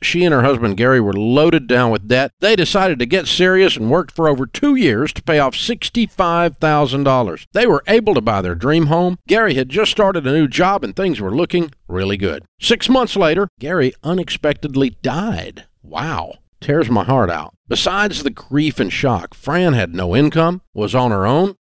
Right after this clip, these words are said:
and her Social Security benefits couldn't pay the mortgage. Talk about feeling lost and alone. The only good part of this story is that Gary had term life insurance through Zander, so Fran was able to deal with her grief without being overwhelmed with money issues. Sad story,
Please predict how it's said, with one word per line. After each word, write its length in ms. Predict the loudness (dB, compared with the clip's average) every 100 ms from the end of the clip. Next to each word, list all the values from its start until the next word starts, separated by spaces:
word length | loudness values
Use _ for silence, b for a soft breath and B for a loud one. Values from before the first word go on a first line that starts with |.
| -18
and 140 | -16
her 220 | -4 0 0
Social 380 | 0 -4 -6
Security 400 | -10 -4 -2 0
benefits 460 | -2 -4 -4 -6 -6
couldn't 400 | -4 -2 -2 -2
pay 180 | -2 -2
the 80 | 0
mortgage. 480 | 0 -2 -4 -12 -16 _
Talk 300 | -8 -6 -4
about 240 | -2 -2 0
feeling 360 | 0 2 0
lost 560 | -2 0 0 -2 -6 -14 _
and 160 | -10 -6
alone. 420 | -4 -4 -6 -12 _ -2
The 80 | 2
only 200 | 2 2
good 240 | 2 0
part 200 | 0 -2
of 60 | -2
this 120 | -6
story 360 | -8 -6 -4 -2
is 200 | -2 -4
that 120 | -6
Gary 280 | -2 0 0
had 160 | -4
term 520 | -6 -2 2 2 0 -4
life 260 | -4 -2 -2
insurance 460 | -4 -4 -4 -4 -4
through 260 | -2 -2
Zander, 440 | 0 -2 -2 -4 -10 -8
so 200 | -2 -2
Fran 520 | -2 -2 2 2 2
was 160 | 0 0
able 240 | -2 -2
to 80 | -2
deal 320 | -2 0 0
with 100 | 0
her 120 | -2
grief 360 | -4 -4 -4 -6
without 460 | -4 -2 -4 -6
being 320 | -12 -10 -8 -6
overwhelmed 540 | -6 -4 -4 -2 -2
with 120 | -2
money 300 | 0 0 0
issues. 460 | -4 -6 -10 -12 -20 _ -6
Sad 340 | -2 -2 -2
story, 460 | -4 -2 -2 -4